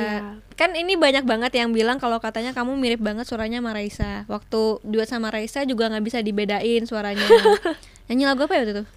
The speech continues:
Speaker 1: Nyanyi Kali Kedua.
Speaker 2: Kali Kedua.
Speaker 1: Mm-mm.
Speaker 2: Itu kamu ngerasa nggak kalau kamu mirip? Memang mirip sih.
Speaker 1: Terkadang sih.
Speaker 2: Terkadang.
Speaker 1: Terkadang. Iya, kayak temen-temenku juga, "Loh, kalau, eh, dia nggak lihat videonya, dia
Speaker 2: Hmm.
Speaker 1: cuma denger suaranya aja nih. Ini siapa nih? Ini partnya, ini Tiara atau Kak Raisanya?"
Speaker 2: Hmm.
Speaker 1: gitu.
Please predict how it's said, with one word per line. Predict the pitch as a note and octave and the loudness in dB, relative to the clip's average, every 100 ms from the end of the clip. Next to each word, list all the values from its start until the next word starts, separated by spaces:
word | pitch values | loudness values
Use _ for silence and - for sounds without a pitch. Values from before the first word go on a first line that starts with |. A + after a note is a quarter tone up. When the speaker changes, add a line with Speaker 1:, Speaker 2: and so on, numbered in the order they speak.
| - - - | -20 -20 -4
Speaker 1:
Nyanyi | C4 C4 | 0 0
Kali | B3+ B3+ | 2 2
Kedua. | A#3+ G#3 F#3+ G3 | 2 0 -4 -6
Speaker 2:
Kali | - A3+ A#3 | -2 0 2
Kedua. | A#3 A#3 A3 G3+ | 2 4 2 0
Speaker 1:
Mm-mm. | A3 G#3+ G3+ - - - A3 - | -6 -12 -14 -16 -20 -18 -16 -12
Speaker 2:
Itu | - D#4 | -2 2
kamu | F#4+ F#4 G#4+ - - C4 | 4 4 0 -4 -6 -2
ngerasa | C#4+ G4 | -2 2
nggak | E4+ C4 | 0 2
kalau | A#3+ | 0
kamu | A#3+ | 0
mirip? | A#3+ A3+ G#3+ - - | -2 -2 -4 -8 -10
Memang | G#3+ G#3+ | -8 -6
mirip | B3 | -6
sih. | C4+ A3+ | -2 0
Speaker 1:
Terkadang | A3 G3+ G#3 G3+ | 0 2 0 -2
sih. | - F#3 - | -8 -16 -8
Speaker 2:
Terkadang. | - A#3 C#4+ C#4+ A#3+ | 0 4 6 6 4
Speaker 1:
Terkadang. | G#3+ G3+ G#3 G#3 G#3+ | 2 -2 -2 -2 -4
Iya, | - A#3+ A3+ | 0 0 2
kayak | A3+ G#3+ | 0 -2
temen-temenku | A#3+ B3 A#3+ B3 C#4 | 0 0 0 2 4
juga, | B3+ A3+ - - | 6 4 2 2
"Loh, | B3+ A#3 - - - | 4 4 -4 -20 2
kalau, | B3+ A#3 - | 4 4 6
eh, | B3 B3 | 8 8
dia | A#3+ B3 | 8 6
nggak | A#3+ | 6
lihat | A#3 A#3 | 4 2
videonya, | A3+ G#3+ G3+ A3+ C#4 | 2 2 4 2 0
dia | C4+ | 0
Speaker 2:
Hmm. | A#3 | 0
Speaker 1:
cuma | A#3+ | -2
denger | A3+ A3 | -2 -2
suaranya | A3 G#3+ G#3+ | -2 -2 -2
aja | G#3+ | -2
nih. | A#3 A3 | -2 0
Ini | D#4+ | 0
siapa | G4 E4+ F4 G4 | 2 2 4 4
nih? | F#4 F#4 D4+ | 4 2 0
Ini | F4 F4+ - | 0 -2 -4
partnya, | - C4+ C4+ C#4 | -6 -4 -4 -6
ini | D4+ D#4+ | -6 -6
Tiara | C#4 G#3+ A#3 C4 | -6 -6 -8 -10
atau | B3+ A#3+ A#3+ - | -10 -10 -10 -12
Kak | - - - - | -16 -16 -16 -10
Raisanya?" | A3+ A#3 A#3 A#3 A3+ | -10 -8 -6 -4 -4
Speaker 2:
Hmm. | A3+ | -6
Speaker 1:
gitu. | A3 G#3+ | -8 -12